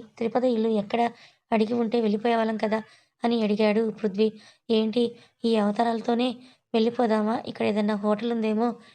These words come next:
కనుక్కో, ఫ్రెష్ అయ్యేసి వెళ్దాం" అని అన్నాడు క్రిష్. "అంటే బాబు, ఇదేమీ మన హైదరాబాద్ కాదు, గల్లీకి ఒక రెస్టారెంట్, ఏరియాకి ఒక ఫైవ్ స్టార్ హోటల్ ఉండడానికి" అని పృథ్వీ వెటకారంగా సెటైర్ వేస్తే, "అలా అని నేను ఇక్కడ అన్నాను,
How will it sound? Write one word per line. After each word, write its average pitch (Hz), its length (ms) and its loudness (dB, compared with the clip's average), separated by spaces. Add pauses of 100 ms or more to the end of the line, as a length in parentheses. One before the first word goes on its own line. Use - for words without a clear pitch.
(180)
కనుక్కో, 226 360 2 (400)
ఫ్రెష్ - 280 0
అయ్యేసి 254 380 -2
వెళ్దాం" 214 360 0 (360)
అని 240 220 0
అన్నాడు 214 340 0
క్రిష్. 220 340 -4 (640)
"అంటే 214 300 2
బాబు, 208 340 2 (460)
ఇదేమీ 226 440 2 (760)
మన 226 240 0
హైదరాబాద్ 226 560 2
కాదు, 208 320 0 (240)
గల్లీకి 220 320 0
ఒక 226 120 -4
రెస్టారెంట్, 220 460 0
ఏరియాకి 220 300 0
ఒక 214 100 -8
ఫైవ్ 214 200 -2
స్టార్ 226 200 -4
హోటల్ 214 200 -2
ఉండడానికి" 208 420 0 (440)
అని 240 160 0
పృథ్వీ 226 280 -2
వెటకారంగా 220 540 -2
సెటైర్ 220 320 -4
వేస్తే, 214 280 -2 (560)
"అలా 226 220 4
అని 220 160 0
నేను 240 180 0
ఇక్కడ 220 240 0
అన్నాను, 220 360 0